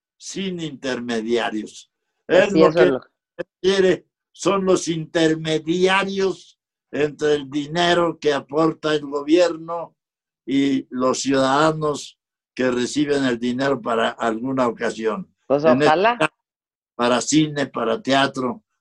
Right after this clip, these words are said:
Speaker 1: para pintura, para escultura, para música, para danza, para todo lo que es el arte, todo lo que Bellas Artes maneja, todo eso,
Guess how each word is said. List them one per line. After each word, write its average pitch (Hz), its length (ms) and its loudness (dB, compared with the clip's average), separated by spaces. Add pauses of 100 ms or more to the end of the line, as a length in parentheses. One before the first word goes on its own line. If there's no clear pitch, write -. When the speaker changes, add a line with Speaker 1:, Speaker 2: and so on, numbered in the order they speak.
Speaker 1:
para 117 300 -2
pintura, 123 680 2
para 110 220 -2
escultura, 123 840 4
para 113 220 2
música, 139 800 0 (360)
para 135 280 2
danza, 143 600 0
para 123 340 -4 (320)
todo 202 240 2
lo 170 180 2
que 160 180 2
es 135 120 -4
el 131 180 -8
arte, 151 640 -4 (400)
todo 160 240 4
lo 147 160 0
que 139 140 -6
Bellas 131 460 -6
Artes 151 500 -2
maneja, 147 720 -6 (560)
todo 170 320 2
eso, 165 520 -2